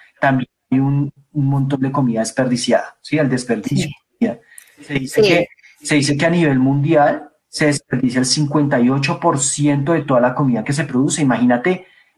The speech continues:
Speaker 1: el coche tan impresionante y la cantidad de gente que necesitando comida no puede tener acceso a ella. Entonces, a-, acá tenemos un, unos gastos y es-,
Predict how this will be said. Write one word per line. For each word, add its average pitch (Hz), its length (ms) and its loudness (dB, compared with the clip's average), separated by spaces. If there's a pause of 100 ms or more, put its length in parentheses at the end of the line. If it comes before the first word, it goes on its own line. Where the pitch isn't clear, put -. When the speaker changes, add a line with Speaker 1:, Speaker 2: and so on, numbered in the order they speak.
Speaker 1:
el 151 200 2 (200)
coche 127 300 -2
tan 165 220 0
impresionante 147 1200 2 (260)
y 165 140 0
la 156 120 2
cantidad 131 480 0
de 131 100 -2
gente 139 300 -2
que 135 120 0
necesitando 131 600 0
comida 151 380 0
no 147 160 0
puede 127 160 0
tener 127 220 0
acceso - 300 -6
a 143 140 4
ella. 233 220 -4 (260)
Entonces, 123 260 -2 (540)
a-, 143 260 2
acá 143 320 -2
tenemos 139 380 0
un, 160 320 -2
unos 156 320 0
gastos 160 760 -2 (320)
y 147 200 -2
es-, - 160 -2